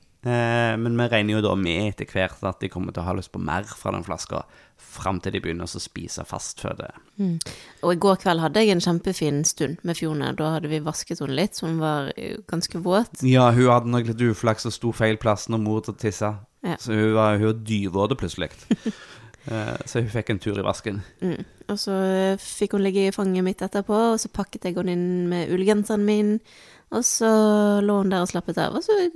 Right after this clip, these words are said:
Speaker 2: fikk jeg, eh, litt melk i hånden, sånn stadig vekk i små drypp.
Speaker 1: Mm.
Speaker 2: Og da, eh, da gikk det ned en del, altså. Altså, en del. <laughs> Sikkert ganske mye mindre enn det det burde, men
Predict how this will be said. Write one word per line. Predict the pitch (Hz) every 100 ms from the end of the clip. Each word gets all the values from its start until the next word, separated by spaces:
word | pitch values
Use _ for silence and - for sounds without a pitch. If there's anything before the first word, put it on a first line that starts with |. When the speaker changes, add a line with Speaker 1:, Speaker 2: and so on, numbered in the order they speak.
| 320
Speaker 2:
fikk | - 294 -
jeg, | 208 214
eh, | 185 175 175 170 170
litt | 165 180
melk | 170 160 -
i |
hånden, | 156 151 143 143 - _ _ _ _ _ _
sånn | - 160 - _ _
stadig | - 147 139 -
vekk | -
i | -
små | - 147
drypp. | 139 151 - - _
Speaker 1:
Mm. | - 160 139 120 117 110 117 -
Speaker 2:
Og | 190 190
da, | 214 185
eh, | 156 135 135 - - - - _ _ _ _ _ _ _ _ _ _
da | 208 202 185 165 160 147 147 143
gikk | 180 381 -
det | 285
ned | 269 247
en | 151 143
del, | 156 214
altså. | 202 156 151 -
Altså, | 180 156 - -
en | - 143
del. | 143 143 214 -
<laughs> | - 240 - - -
Sikkert | - 185 - -
ganske | - 160 -
mye | 160 165
mindre | 165 156 -
enn | 156 151
det | 156
det | 143
burde, | 175 147
men | 147 151 143 143 143